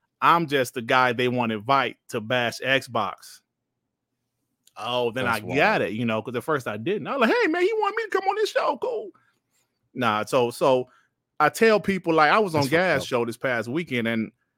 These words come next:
Speaker 1: Gas didn't know my story. He's like, "Dirt, man, you be going off on these ponies and blah, blah, blah." I said, "Look, man, this is not something I just did overnight. I kinda learned this
Speaker 2: Yeah.
Speaker 1: behavior <laughs> from dealing with them for so many years."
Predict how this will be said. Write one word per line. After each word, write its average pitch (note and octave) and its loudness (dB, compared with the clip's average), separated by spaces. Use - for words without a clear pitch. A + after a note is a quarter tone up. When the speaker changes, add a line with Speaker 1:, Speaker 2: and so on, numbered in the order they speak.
Speaker 1:
Gas E3+ 2
didn't C#3 0
know C#3+ 2
my A#2 0
story. E3+ 2
He's E3+ -6
like, A#2 -6
"Dirt, G3 -4
man, F#3+ -6
you A3 -2
be G#3+ -8
going G#3 0
off A3 2
on G3 0
these F#3 -4
ponies G3+ -2
and F#3+ -6
blah, G3 -4
blah, F#3+ -2
blah." G3+ -2
I F3 -6
said, C3+ -8
"Look, E3 -2
man, C3 -6
this F3+ -6
is E3 -8
not D#3 0
something C#3 -4
I D#3 -2
just A#2+ -4
did C#3+ 4
overnight. C3 0
I G#3+ -2
kinda D#3+ 0
learned G#3+ 4
this D3 2
Speaker 2:
Yeah. B2+ -4
Speaker 1:
behavior E3+ 4
<laughs> - -6
from E3 4
dealing D4 6
with D#3 4
them A#2+ 0
for A#2+ -6
so C3+ 0
many A#2 0
years." C3 -4